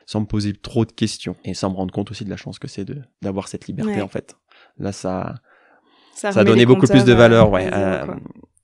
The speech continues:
Speaker 1: à la liberté
Speaker 2: Ouais, complètement.
Speaker 1: qu'on a dans notre pays et dans notre manière de vivre.
Speaker 2: Et du coup, comment t'as connu la sylvothérapie ?
Speaker 1: Alors, je l'ai connue au travers de ma compagne, dont sa maman est, est docteur, elle est psychiatre. Bon, toutes les deux, elles sont allées à une conférence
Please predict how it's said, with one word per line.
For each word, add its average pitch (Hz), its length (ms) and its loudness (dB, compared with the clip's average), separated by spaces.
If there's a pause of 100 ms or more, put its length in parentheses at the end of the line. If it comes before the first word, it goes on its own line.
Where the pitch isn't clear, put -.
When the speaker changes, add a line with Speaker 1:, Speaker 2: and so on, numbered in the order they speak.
Speaker 1:
à 107 80 -4
la 101 80 0
liberté 98 560 -6
Speaker 2:
Ouais, 202 300 -4
complètement. 196 480 -10
Speaker 1:
qu'on 196 160 -4
a 104 100 -6 (160)
dans 98 140 -8
notre 95 180 -6
pays 104 560 -4
et 95 380 -8
dans 101 80 -14
notre 101 160 -14
manière 98 220 -12
de 98 80 -12
vivre. 107 300 -18 (360)
Speaker 2:
Et 208 80 0
du 208 80 -4
coup, 269 100 -6
comment 196 260 -4
t'as 180 200 -4
connu 202 420 -2
la 170 220 -4
sylvothérapie ? 180 800 -8 (680)
Speaker 1:
Alors, 113 140 0
je 123 100 -2
l'ai 131 60 0
connue 175 340 -2
au 151 280 0
travers 135 320 0
de 139 80 2
ma 123 100 2
compagne, 131 500 0 (260)
dont 104 340 -2
sa 104 160 -2
maman 127 340 6
est, 107 560 4 (460)
est 104 80 -6
docteur, 101 580 -6
elle 104 80 -6
est 98 60 -6
psychiatre. - 500 -12 (220)
Bon, 107 100 -4
toutes - 200 -10
les 127 60 -4
deux, 135 120 -2
elles 147 80 -2
sont 120 120 -8
allées 104 120 -4
à 101 40 -2
une 95 300 -4
conférence 101 720 -12